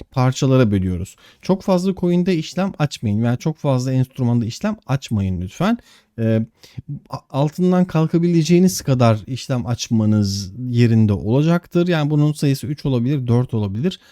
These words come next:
Hani o dördü geçmezse iyi olur. Çünkü takip edebilmeniz gerekiyor her birisini. Piyasa bir de hareketliyse çok daha zor olacaktır tabii.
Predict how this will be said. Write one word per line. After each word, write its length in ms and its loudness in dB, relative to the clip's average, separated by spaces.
Hani 140 -4
o 260 -2
dördü 260 6
geçmezse 600 -2
iyi 200 4
olur. 360 2
Çünkü 280 -2
takip 400 2
edebilmeniz 600 4
gerekiyor 520 -6
her 280 -4
birisini. 460 -6
Piyasa 360 -2
bir 60 -6
de 60 -2
hareketliyse 540 -4
çok 280 -6
daha 180 -2
zor 160 -4
olacaktır 500 -6
tabii. 220 -12